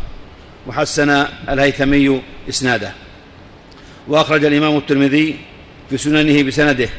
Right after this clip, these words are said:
عن عامر بن مسعود رضي الله عنه عن النبي صلى الله عليه وآله وسلم قال: "الغنيمة الباردة الصوم في الشتاء." وهو حديث ثابت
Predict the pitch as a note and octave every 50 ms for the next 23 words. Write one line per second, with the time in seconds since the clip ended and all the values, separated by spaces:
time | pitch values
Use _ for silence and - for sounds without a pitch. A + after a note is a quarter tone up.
0 | - - - - - - - - - - - - B2 C#3 C#3 D3 D3+ D#3 D#3 D3+
1 | C#3+ C#3+ C#3 - D3+ D#3 D3 D3 C#3+ C#3 C#3 C#3 C#3+ C#3+ C3+ C#3 C#3 D#3 D#3+ D#3+
2 | C3+ A#2 - - - - - - - - - - - A#2+ C#3 C#3 D3 D3 C#3+ C#3
3 | C#3 C3+ D3+ D#3 D3+ D3 C#3 - D3+ C#3+ C#3+ C#3+ C#3+ D3 D3+ D3+ D3 D3 C#3+ C3+
4 | C#3 C#3+ D3+ D3+ D3 C#3+ C#3+ D3 D3 D3 D3 D3 C#3+ C#3+ C#3+ C3+ - D#3 D3 C#3+
5 | C#3 C3+ C3+ - C#3 C#3 C3 A#2 G#2+ - - - - - - - - - - -
6 | - - - - - - - - - - - - - C3 C3+ C#3+ C#3+ B2 C#3 D3
7 | D#3 D#3+ D#3+ D#3 - C#3+ D3+ C#3 C#3+ C#3+ D3+ D#3+ D3 E3 E3 D#3+ C3+ - - -
8 | - - - - - - - - - - - - - - - - - B2+ C3 -
9 | - D#3 D3+ D3+ C#3 B2 C3+ - - C#3+ B2 - C#3+ C#3 C#3+ - - - - -
10 | - - - - - - - - - - - - C#3 C#3+ C3+ C3+ - C3+ C#3+ D3
11 | D3+ C3+ D3 D3 D3 D3 D3+ C#3+ - - - - - - - - - - - -
12 | C#3+ C#3+ C#3+ C3+ C#3+ C#3 - D3 C#3+ C#3+ C#3+ C#3